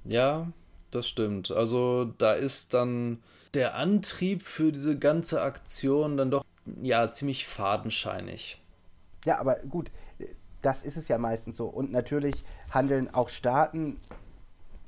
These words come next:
Speaker 2: ganz oft, und das sehen wir immer wieder, wie Menschen, also nach profanen, niederen Motiven. So könnte man das Ganze ja erklären, aber trotzdem ergibt es in sich nicht viel Sinn.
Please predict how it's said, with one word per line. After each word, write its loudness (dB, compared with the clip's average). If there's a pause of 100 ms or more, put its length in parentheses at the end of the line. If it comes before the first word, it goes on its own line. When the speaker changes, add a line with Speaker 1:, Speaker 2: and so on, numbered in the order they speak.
(140)
Speaker 2:
ganz -2
oft, -2
und -6
das -2
sehen 0
wir 0
immer -2
wieder, 2 (200)
wie -2
Menschen, 0
also -6
nach -4
profanen, -2 (100)
niederen -2
Motiven. -4 (300)
So -2
könnte 2
man -2
das -4
Ganze -4
ja -2
erklären, -2
aber -8
trotzdem -4
ergibt -8
es -10
in -4
sich -8
nicht -6
viel -4
Sinn. -4